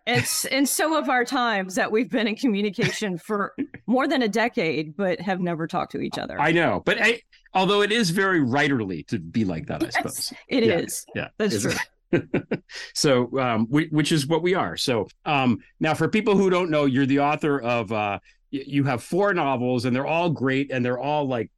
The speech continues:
Speaker 2: you know, they're serious things. Like they're, y-, you know, sometimes I, I read books by people I know a little bit and I read it. I'm like, "Oh God, this thing, this is just," it reads like, you know, somebody's bad diary from nineteen ninety. I, I read,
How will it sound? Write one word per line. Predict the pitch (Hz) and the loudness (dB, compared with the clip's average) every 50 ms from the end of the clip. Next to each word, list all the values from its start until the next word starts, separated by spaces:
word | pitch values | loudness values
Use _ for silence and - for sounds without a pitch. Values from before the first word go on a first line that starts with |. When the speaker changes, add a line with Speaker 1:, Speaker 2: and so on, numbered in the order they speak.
| _ _ _ _ | _ _ _ _
Speaker 2:
you | - 196 | -6 -6
know, | 156 98 80 - | -4 -4 -4 -2
they're | 135 143 | -2 0
serious | 139 - - - - 233 220 202 175 147 127 - - | 0 0 -2 0 2 2 2 4 4 2 2 0 -2
things. | - 120 92 78 - - - | -2 -2 -4 -4 -6 -4 -2
Like | 127 117 - | -2 0 2
they're, | 135 127 120 113 110 - _ | 2 2 2 2 0 -4 _
y-, | - 180 208 - | -6 -6 -6 -4
you | - 196 | -4 -2
know, | 165 127 | -2 -2
sometimes | 117 - 226 202 175 196 185 160 143 123 | 0 0 0 0 0 2 2 2 2 0
I, | - - - - - _ _ _ _ _ _ _ | -2 -6 -12 -18 -20 _ _ _ _ _ _ _
I | - 147 | -2 -2
read | 156 156 151 175 180 160 120 104 | 0 2 2 2 2 2 2 2
books | 151 156 - - | 0 0 0 -2
by | - 143 135 123 | -2 -2 -2 -2
people | - 151 156 - 139 123 | 0 -2 -2 0 0 0
I | 120 113 113 | 0 0 2
know | 113 123 127 131 131 127 | 2 2 2 2 2 2
a | 127 | 2
little | 123 123 123 123 | 2 2 2 2
bit | 110 104 123 120 117 117 | 2 2 2 2 2 0
and | 110 110 | 0 0
I | 107 | 0
read | 107 110 117 120 117 | 0 0 0 0 0
it. | 113 | 0
I'm | 113 110 113 | 0 0 0
like, | 110 110 101 | 0 -2 -2
"Oh | 131 131 127 123 107 | -2 0 0 -2 -2
God, | - - 85 85 85 82 82 80 | -4 -4 -4 -4 -4 -4 -4 -2
this | 90 107 107 - | -2 -2 -2 -2
thing, | - - 101 92 90 90 | -2 -2 0 0 0 0
this | 87 107 104 - | 0 0 0 0
is | 104 - | -2 -2
just," | - 117 110 98 - - - - - - - - - - | -2 0 0 -2 -2 -4 -8 -12 -14 -18 -20 -20 -12 -6
it | - 139 135 127 | -4 -4 -2 0
reads | 143 147 143 123 110 | 2 2 2 2 2
like, | 120 127 123 117 - - - - | 2 2 0 0 -2 -6 -8 -4
you | - 147 | -2 0
know, | 127 110 101 | 0 0 -2
somebody's | - - 139 120 117 117 117 110 92 - - - _ _ _ _ _ _ - - | 0 0 0 2 2 2 2 2 0 -2 -8 -12 _ _ _ _ _ _ -12 -6
bad | - 127 117 120 123 113 | -4 -2 0 0 -2 -2
diary | 87 123 110 110 113 113 113 117 110 104 | -2 -2 0 0 0 0 2 0 0 -2
from | - 107 101 | -2 -4 -4
nineteen | 107 110 110 98 120 117 107 | -2 -2 -2 0 0 0 2
ninety. | 110 110 104 104 110 92 - - - - _ | 2 0 0 0 0 -2 -4 -8 -18 -6 _
I, | - 170 175 - - | 0 2 2 0 0
I | - 165 175 | -2 0 2
read, | 185 175 190 185 185 175 147 | 2 2 2 2 2 0 -2